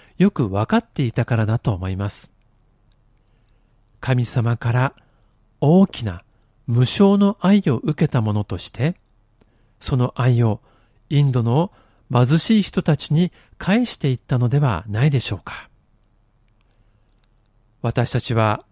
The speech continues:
とてもマザー・テレサのようにはなれませんが、少しでもそのスピリットに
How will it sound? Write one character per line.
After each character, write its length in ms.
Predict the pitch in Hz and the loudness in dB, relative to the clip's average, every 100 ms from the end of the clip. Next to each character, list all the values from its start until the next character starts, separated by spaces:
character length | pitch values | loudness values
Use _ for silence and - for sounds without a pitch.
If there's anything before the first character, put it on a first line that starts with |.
| - | -18
と 100 | - | -6
て 160 | 127 | -2
も 260 | 131 170 196 _ _ _ _ | 0 0 0 _ _ _ _
マ 140 | 113 117 | -2 2
ザ 160 | 143 | 2
ー・ 40 | 147 | 2
テ 160 | 160 | 2
レ 60 | 165 | 2
サ 140 | - 139 | 2 2
の 100 | 143 | 2
よ 160 | 156 | 2
う 40 | 156 | 2
に 120 | 151 | 2
は 100 | 117 | 0
な 160 | 110 | 0
れ 80 | 117 | 0
ま 140 | 147 151 | 0 -2
せ 160 | 170 | -2
ん 80 | 123 | -2
が、 240 | 120 196 - _ _ _ _ | -4 -4 -8 _ _ _ _
少 300 | - - 208 | -14 -6 -4
し 100 | - | -4
で 160 | - 226 | -2 0
も 260 | 139 87 - _ - | -2 -4 -12 _ -8
そ 160 | 139 | -4
の 180 | 117 113 | -2 -2
ス 220 | - - | -4 -4
ピ 100 | 214 | -2
リ 120 | 214 | -2
ッ 40 | - - | -4 -6
ト 140 | 135 | -4
に 200 | 156 190 | -2 -2